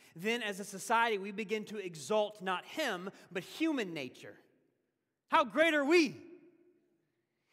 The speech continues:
And we begin to build monuments and achievements to ourselves, much like the Tower of Babel in Genesis eleven. And we talk about justice, and we talk about peace, and we talk about love, but it's all disconnected from the very one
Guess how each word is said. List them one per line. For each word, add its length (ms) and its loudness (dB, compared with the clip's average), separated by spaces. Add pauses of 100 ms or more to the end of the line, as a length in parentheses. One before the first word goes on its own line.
And 80 0
we 60 2
begin 240 0
to 60 -2
build 280 4
monuments 640 2
and 80 -6
achievements 720 -2
to 120 -2
ourselves, 640 2
much 260 -4
like 180 0
the 60 -6
Tower 320 0
of 100 -6
Babel 340 0
in 80 -6
Genesis 400 -8
eleven. 800 0 (1500)
And 100 2
we 80 4
talk 300 6
about 260 2
justice, 480 -6 (160)
and 100 2
we 120 4
talk 280 4
about 300 0
peace, 340 -10 (140)
and 100 0
we 80 2
talk 320 4
about 300 4
love, 320 2 (140)
but 100 2
it's 80 0
all 140 4
disconnected 800 0
from 100 -6
the 80 -2
very 320 0
one 320 2